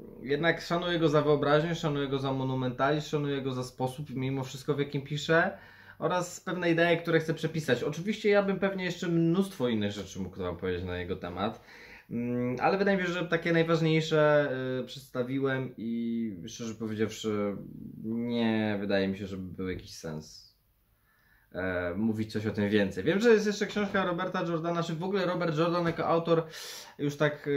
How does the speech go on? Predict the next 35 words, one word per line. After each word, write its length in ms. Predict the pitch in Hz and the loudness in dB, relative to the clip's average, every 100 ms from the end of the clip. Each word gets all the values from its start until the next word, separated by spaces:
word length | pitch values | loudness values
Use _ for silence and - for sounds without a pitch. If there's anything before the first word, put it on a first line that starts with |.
| 139 139 | 2 0
e, 60 | - | -2
troszkę 300 | 143 - 147 | -6 -4 -4
odchodząc 460 | 135 170 175 165 | -2 -2 0 0
od 120 | 131 127 | -2 -4
głównego 340 | 117 127 120 | -2 -2 -2
cyklu, 260 | 131 135 131 | -2 -2 2
bo 120 | 135 | 4
Robert 280 | 151 165 156 | 4 4 2
Jordan 220 | 160 156 | 2 0
to 80 | 151 | -2
przede 240 | 156 147 | -6 -6
wszystkim 280 | 156 151 156 | -6 -2 2
Koło 220 | 156 147 | 6 6
Czasu. 440 | 147 117 - - - - | 6 2 0 -12 -20 -10
Jeżeli 220 | 123 139 | -6 -6
ktoś 120 | - | -6
się 200 | - 151 | 0 2
nigdy 320 | 147 156 151 | 2 0 2
nie 100 | 156 | 2
spotkał 340 | 147 160 156 147 | 2 0 0 -2
z 60 | |
tym 80 | 151 | -2
autorem 240 | 147 143 | -4 -2
albo 120 | 127 117 | -4 -6
spotkał, 640 | - 127 - 147 151 151 - - - | -2 -2 2 6 6 4 -4 -16 -8
to 100 | 123 | -4
może 500 | 131 127 135 147 139 | -4 -4 2 4 4
mu 120 | 139 | 2
się 100 | 139 | -2
ten 120 | 131 | -2
filmik 320 | 131 135 131 127 | -4 -2 -4 -4
przyda 260 | 143 110 | -4 -2
pod 200 | - - | -4 -8
tym 120 | 92 | -10
kątem. 380 | 85 82 - - | -8 -8 -10 -14